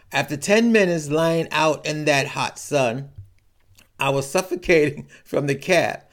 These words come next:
that I had placed over my face. I took the cap off a little bit 'cause I heard all this, these voices, these human voices. I didn't hear, I didn't hear them talking. You know, you just hear voices.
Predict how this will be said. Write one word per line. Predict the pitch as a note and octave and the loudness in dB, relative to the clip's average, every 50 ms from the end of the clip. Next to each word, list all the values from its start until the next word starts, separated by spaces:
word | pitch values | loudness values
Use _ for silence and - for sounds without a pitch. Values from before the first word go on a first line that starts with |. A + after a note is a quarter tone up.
| _ - - _ - | _ -20 -20 _ 0
that | D3+ D3+ | 2 4
I | D#3 D#3 D#3 D#3 | 4 4 4 2
had | D#3 D#3+ D#3+ D3+ D3 D3 | 2 2 2 2 2 0
placed | - - F3 F3+ F#3 F3+ F3+ - | 0 2 4 4 4 4 2 0
over | D#3+ C#3 C#3+ | 0 0 0
my | C3 C#3+ C3+ A#2+ | 0 0 0 0
face. | - - - F3 D3+ A2 G#2+ B2+ B2+ - _ _ _ _ - - - - - - - - - - _ _ _ - - - _ _ _ _ _ _ - - | -2 0 -2 0 2 2 0 -2 -6 -12 _ _ _ _ -20 -20 -20 -20 -20 -20 -20 -20 -20 -20 _ _ _ -20 -20 -20 _ _ _ _ _ _ -4 0
I | C#3+ D3+ | 0 0
took | D3 - - A#3+ A#3+ - | 0 0 0 0 2 0
the | G#3 | -2
cap | - - - F3+ F3 F3 E3+ | 0 2 0 0 0 0 0
off | D3 C#3 C#3 - | -4 -4 -2 -4
a | C3+ | -6
little | A2+ A#2 A2+ G#2+ | -4 -4 -4 -4
bit | - A2 A#2+ - - - _ _ - - _ _ _ _ _ _ _ _ - | -4 -6 -6 -6 -8 -12 _ _ -20 -20 _ _ _ _ _ _ _ _ -2
'cause | - E3+ D#3 | -2 2 2
I | D#3+ D#3 D3+ D#3+ | 4 2 2 4
heard | F#3+ A3 B3 C4 | 6 6 6 6
all | A#3+ G#3+ G3 F3+ | 4 4 2 2
this, | D#3+ D#3+ C#3+ A#2+ | 4 2 0 0
these | B2+ C#3 C#3+ D3 C3 C#3+ C3+ A#2 | -2 -6 -6 -6 -6 -6 -6 -6
voices, | F#2+ F#2 C3 E3 G#3+ B3 A3+ - - G#2 F2 B1+ - - - _ _ _ _ _ | -6 -2 2 4 4 4 2 -2 -10 -12 -14 -14 -18 -20 -20 _ _ _ _ _
these | - C3+ A#2+ A2 - | -12 -12 -10 -10 -4
human | - G3 G#3 G3+ F3+ D3 C3+ | -2 0 0 0 0 -2 -4
voices. | A2 A#2 B2 D3 F3 F#3+ - - - G#2+ G#2+ - - _ _ _ _ _ _ _ _ _ _ _ _ _ _ _ | -2 -2 2 2 2 2 0 -4 -8 -10 -12 -12 -14 _ _ _ _ _ _ _ _ _ _ _ _ _ _ _
I | - C#3 | -4 -4
didn't | C#3+ D#3 D3+ D#3+ | -2 -2 -4 -2
hear, | E3+ C#3 | -2 0
I | D3 D#3+ | 0 0
didn't | E3+ E3 D#3+ | 0 0 0
hear | E3 D3 | 0 0
them | C3+ B2 A2+ | 0 -2 -6
talking. | - D3+ D3 C3 - A#2 G#2 D3+ | -4 -4 -6 -4 -6 -8 -6 -4
You | F#3+ | -4
know, | F#3+ D#3+ | -2 -2
you | B2+ B2+ | -4 -4
just | C3 C3+ C3+ | -6 -8 -6
hear | C#3+ C3+ A#2 | -4 -6 -6
voices. | F#2+ G2+ B2 B2 C3+ C3+ - - C#3+ C#3 | -4 -4 -4 -4 -4 -4 -8 -12 -14 -14